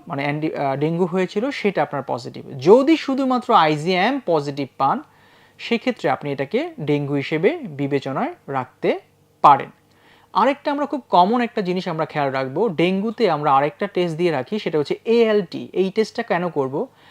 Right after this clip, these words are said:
কারণ ডেঙ্গুটা হচ্ছে একটা hepatotropic ভাইরাস, অর্থাৎ ডেঙ্গু কি করে?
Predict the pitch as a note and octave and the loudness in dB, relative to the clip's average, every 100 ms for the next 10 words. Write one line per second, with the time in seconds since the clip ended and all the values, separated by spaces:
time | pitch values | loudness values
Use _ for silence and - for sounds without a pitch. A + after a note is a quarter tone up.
0 | - - F3 F3+ C3+ E3+ G3+ A#3 B3 A#3+ | -20 -4 0 0 2 0 0 0 -2 -2
1 | B3 - G3+ D3+ - D#3+ - D#3+ F3+ C#3+ | -4 -6 -4 -4 -4 -6 -4 -4 -4 -4
2 | C3+ C3+ C3+ F3+ - _ _ _ - D#3 | -2 0 -2 -4 -10 _ _ _ -4 -4
3 | D#3 A#3 F#3 - - C3 E3 F#3 B3 B3+ | 0 2 2 0 -8 0 2 2 -2 -2
4 | B3 G#3+ E3 B3+ | 0 2 2 0